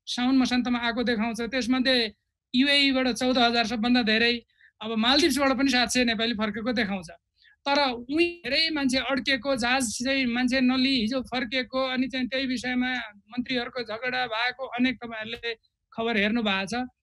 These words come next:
मान्छे अहिले पनि उहाँ, होइन, पर्खेर बस्नु भएको छ, बिजोग भइरहेछ, जागिर छैन, बस्ने ठाउँ छैन, अनेक छ। अब यत-,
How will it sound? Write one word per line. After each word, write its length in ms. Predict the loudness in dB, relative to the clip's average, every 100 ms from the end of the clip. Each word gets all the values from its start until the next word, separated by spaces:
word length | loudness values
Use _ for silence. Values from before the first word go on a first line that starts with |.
| _
मान्छे 240 | -2 0 0
अहिले 240 | 0 0
पनि 160 | 2 2
उहाँ, 300 | 2 -2 -4 -10 -18 _ _ _ _ _ -6
होइन, 160 | -6
पर्खेर 420 | -4 -6 -2 0
बस्नु 240 | -2 -4 -2
भएको 180 | -2 0
छ, 80 | -2 -4
बिजोग 480 | -6 -4 0 0 0
भइरहेछ, 360 | -2 -2 -2 -4
जागिर 480 | -6 -6 -6 -6
छैन, 340 | -6 -6 -4 -4
बस्ने 280 | -4 -4 -4
ठाउँ 220 | -6 -6
छैन, 240 | -4 -2
अनेक 340 | -2 0 0 -2
छ। 100 | -8 -14 -20 -20 _
अब 120 | -2 2
यत-, 240 | 2 0